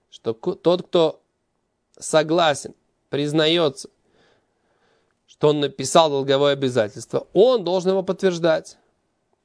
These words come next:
Ви микаем лей палик. Если он его подтверждает, тогда делят. Ви ло микаем, а если не подтвердит, лой палик, не нужно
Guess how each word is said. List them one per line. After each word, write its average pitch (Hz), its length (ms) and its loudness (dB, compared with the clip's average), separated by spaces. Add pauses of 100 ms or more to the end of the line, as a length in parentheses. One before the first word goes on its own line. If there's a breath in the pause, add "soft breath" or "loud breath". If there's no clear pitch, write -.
(220)
Ви 160 260 0
микаем 131 500 2
лей 127 160 -2
палик. 196 460 0 (1200)
Если 165 600 2
он 156 220 4
его 151 180 2
подтверждает, 139 800 -2 (1200)
тогда 143 300 2
делят. 175 340 2 (720 soft breath)
Ви 147 220 2
ло 135 160 4
микаем, 131 420 2
а 131 40 0
если 139 220 -2
не 175 180 4
подтвердит, 143 680 -2 (640)
лой 220 200 2
палик, 165 360 0
не 156 160 -2
нужно 190 480 2